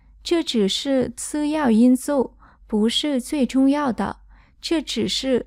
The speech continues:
đây chỉ là次要因素，因素yếu tố，次要thứ yếu，不是，không phải，最重要的，quan trọng nhất。这只是次要因素，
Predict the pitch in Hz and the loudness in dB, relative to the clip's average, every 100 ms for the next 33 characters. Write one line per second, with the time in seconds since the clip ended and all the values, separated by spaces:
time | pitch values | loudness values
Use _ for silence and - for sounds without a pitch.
0 | - 240 262 - 220 202 214 208 202 - | -4 0 0 0 0 2 2 0 -2 -8
1 | - - - - - 302 294 320 277 - | -20 -20 -16 -10 -4 -2 0 0 0 2
2 | 240 254 - 294 240 - _ _ - 285 | 2 2 2 -2 -2 -6 _ _ -2 0
3 | 277 - 311 262 - 214 214 - 208 208 | 0 -2 -2 -2 -2 0 2 0 0 2
4 | 240 - - _ - - 311 302 311 311 | 0 -4 -16 _ -18 -8 -2 -2 -2 -4
5 | - - - 214 220 220 208 226 277 _ | -6 -10 -4 -2 0 2 2 0 -4 _
6 | _ - - 220 208 226 311 285 - - | _ -20 -2 0 2 0 0 -2 -2 -6
7 | - 277 262 240 220 - - - _ - | 0 0 2 -2 -4 -8 -16 -20 _ -4
8 | 311 233 269 285 294 311 247 196 - _ | 0 0 0 0 0 -2 -2 -4 -6 _
9 | - 247 233 - 220 247 - _ _ - | -4 0 2 2 4 4 2 _ _ -20
10 | - - - - 339 320 - 196 - 277 | -20 -20 -20 -4 -2 -2 -2 -2 -2 0
11 | 247 - - 302 302 311 240 233 254 - | 0 -2 -6 -4 -2 0 2 4 4 2
12 | 294 262 | -4 -4